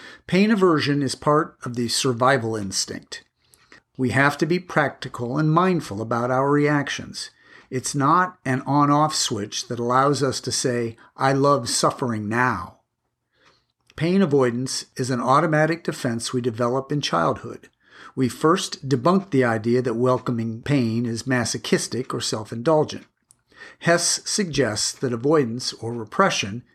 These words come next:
is responsible for our suffering. Popular psychology suggests that depression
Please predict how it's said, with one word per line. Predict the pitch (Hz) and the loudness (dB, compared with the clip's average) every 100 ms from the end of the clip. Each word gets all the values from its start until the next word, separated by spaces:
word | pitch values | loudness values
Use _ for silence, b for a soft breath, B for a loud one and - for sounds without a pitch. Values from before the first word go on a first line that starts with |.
| _ | _
is | 143 123 | -6 -4
responsible | 131 - 156 156 - 107 120 | -4 0 2 2 -2 -6 -8
for | - 135 131 | -8 -4 -2
our | 131 131 135 | 0 0 0
suffering. | - 95 - - - - _ _ b b b b b - | -2 -4 -4 -12 -14 -18 _ _ b b b b b 0
Popular | 156 - 147 131 123 | 0 2 2 0 -2
psychology | - 123 120 175 196 147 113 127 | -2 -2 -2 0 2 0 0 -2
suggests | 131 135 117 123 117 113 - - | -2 -4 -4 -2 -2 -4 -8 -10
that | - 123 123 123 | -6 -4 -4 -8
depression | 127 - 185 175 - 123 | -6 0 2 2 -4 -6